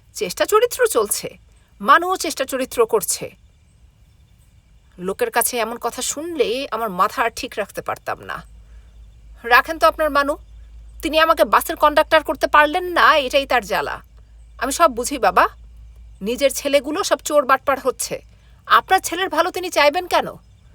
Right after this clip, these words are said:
না হলে আমাকে একটা গ্যারেজে ঢোকায়। এসব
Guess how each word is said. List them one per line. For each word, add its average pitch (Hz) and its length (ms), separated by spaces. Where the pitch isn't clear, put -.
না 196 120
হলে 285 160
আমাকে 330 260
একটা 349 200
গ্যারেজে 247 400
ঢোকায়। 330 380
এসব 269 260